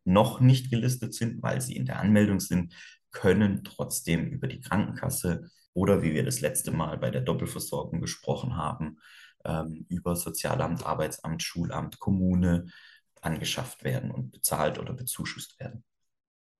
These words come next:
Aber da es sich nur um eine Orientierungshilfe handelt, gibt es je nach Einzelfall auch die Möglichkeit, dass die Krankenkasse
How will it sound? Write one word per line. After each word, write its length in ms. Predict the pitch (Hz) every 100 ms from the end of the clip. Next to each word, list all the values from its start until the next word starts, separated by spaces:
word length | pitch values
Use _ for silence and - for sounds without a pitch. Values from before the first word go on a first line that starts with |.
| _ _ _ - - _ _
Aber 600 | - - - 131 - - - _ _ -
da 100 | 76
es 100 | 71
sich 140 | -
nur 100 | 92
um 60 | 82
eine 160 | 76
Orientierungshilfe 920 | 50 - - - 92 104 - 117 120
handelt, 420 | 127 131 151 165 - - - _
gibt 220 | 110 -
es 220 | 113 -
je 260 | 92 113 170
nach 220 | 127 82
Einzelfall 680 | - 78 85 82 - 95 -
auch 120 | 85
die 140 | -
Möglichkeit, 680 | 82 82 - 123 - - -
dass 140 | 104
die 120 | - -
Krankenkasse 800 | - 160 - 127 120 123 135